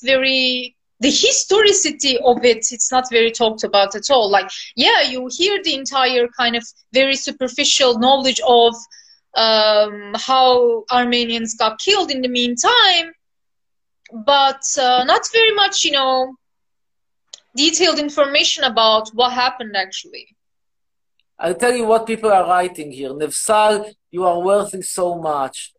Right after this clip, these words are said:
Speaker 2: Uh, Ziona says that some people here don't understand what you're saying because the English is too complicated. Uh, Itai says, "Who did you get this beauty from?"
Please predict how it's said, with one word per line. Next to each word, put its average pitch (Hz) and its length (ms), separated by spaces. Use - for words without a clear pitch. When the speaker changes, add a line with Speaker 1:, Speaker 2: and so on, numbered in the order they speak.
Speaker 2:
Uh, 151 600
Ziona 202 400
says 208 640
that 160 160
some 202 280
people 208 260
here 175 240
don't 196 240
understand 175 580
what 180 200
you're 165 200
saying 180 360
because 156 320
the 151 100
English 156 340
is 143 240
too 156 140
complicated. 123 1040
Uh, - 520
Itai 214 640
says, 208 540
"Who 202 120
did 185 180
you 185 100
get 190 260
this 151 200
beauty 160 480
from?" 165 640